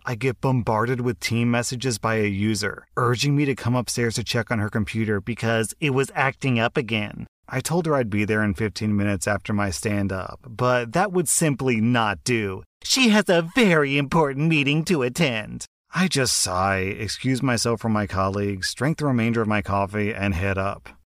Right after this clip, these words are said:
She's already standing at the doorway of her office, gesturing me to hurry up. "None of the programs respond. Everything is acting weird. Nothing works." "Have you tried restarting the laptop?" "No, I can't do that. It won't let me."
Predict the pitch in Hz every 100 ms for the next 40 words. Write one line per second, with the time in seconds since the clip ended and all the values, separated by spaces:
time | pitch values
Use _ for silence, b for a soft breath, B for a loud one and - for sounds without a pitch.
0 | _ - - 127 123 - 104 110 117 117
1 | 110 104 104 110 110 110 101 104 107 107
2 | 98 110 104 104 95 107 90 - - 110
3 | 101 127 110 110 104 90 107 101 104 98
4 | - - _ 175 165 175 233 247 - 214
5 | 202 214 208 208 - 165 190 214 220 220
6 | - 127 185 208 240 220 190 185 202 190
7 | 117 135 180 135 107 98 107 120 175 -
8 | 156 113 147 143 - - - - _ -
9 | 110 98 101 90 110 104 104 101 107 -
10 | 104 104 101 92 92 98 - 104 110 -
11 | _ _ _ - 185 233 262 180 185 202
12 | - 226 196 196 220 208 175 165 220 269
13 | 294 185 208 262 247 165 123 139